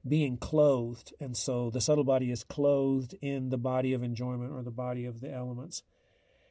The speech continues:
And the dynamic of the subtle body is one of ebb and flow. It's like the alternation of the sun and the moon. It's like a, a river that drains dry and then suddenly begins to reemerge, and all that action is swirling around,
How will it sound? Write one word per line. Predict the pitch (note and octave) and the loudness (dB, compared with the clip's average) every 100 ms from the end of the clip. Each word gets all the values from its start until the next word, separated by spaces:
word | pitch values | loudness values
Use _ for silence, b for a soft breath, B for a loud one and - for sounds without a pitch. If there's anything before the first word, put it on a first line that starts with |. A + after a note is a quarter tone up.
| b | b
And | B2+ B2 | -2 0
the | C3 | 2
dynamic | B2+ B2 B2+ E3+ F3+ C#3+ D3 - _ _ _ _ _ - | 0 0 0 2 2 0 -4 -14 _ _ _ _ _ -4
of | C3 | -2
the | B2+ | 0
subtle | - B2 B2 | 0 0 2
body | G#2+ B2+ C3 | 2 2 2
is | A#2 | 0
one | C3 C3+ | -2 -2
of | B2+ | -2
ebb | D3+ C#3 | 2 2
and | B2+ A#2+ | 2 -4
flow. | - C3+ B2 A#2 A#2+ _ _ _ _ _ - | -2 0 2 0 -6 _ _ _ _ _ -8
It's | B2 - | -6 -2
like | B2+ A#2+ | -2 -2
the | C3 | -2
alternation | B2+ B2+ C#3 C3+ C3 C3+ | 0 0 -2 -4 -4 -4
of | B2 | -4
the | B2 | -4
sun | - B2+ | -4 -4
and | B2+ | -4
the | B2 | -2
moon. | E3 F3+ E3 - b b b b b b | 2 4 2 -2 b b b b b b
It's | C3 - B2+ | -4 -2 0
like | B2+ A#2 | 0 0
a, | B2 B2 C3 | -2 -4 -4
a | C3 | -4
river | B2 D3 D3+ D3+ C3+ - _ _ _ _ A2+ | 2 4 6 4 2 -2 _ _ _ _ 0
that | B2+ C3 A#2 | 2 2 -2
drains | C#3 C#3+ D3+ A2+ | -2 0 0 0
dry | A#2 C#3+ D3+ D3+ D3+ | -2 -2 0 0 -2
and | C3 C3+ | -4 -4
then | C#3 | -4
suddenly | - C#3 C#3+ | 0 0 2
begins | C#3 C#3+ B2+ | 0 -2 -2
to | D3 | -4
reemerge, | C3+ C#3 C3+ C#3 D3 D3 C3+ - | -2 -2 -2 -2 0 -2 -4 -8
and | B2+ | -8
all | C3 D3 D3+ | -2 0 2
that | D3 D3 | 0 0
action | C#3 C#3 - C3+ C3+ - | -4 -4 -4 -4 -6 -6
is | A#2+ A2+ - | -6 -6 -8
swirling | - - D3 D3 C#3+ C3 | -10 -6 -2 0 0 -2
around, | B2 B2 C3 B2+ A#2+ A#2 - | -4 -4 -4 -6 -6 -8 -10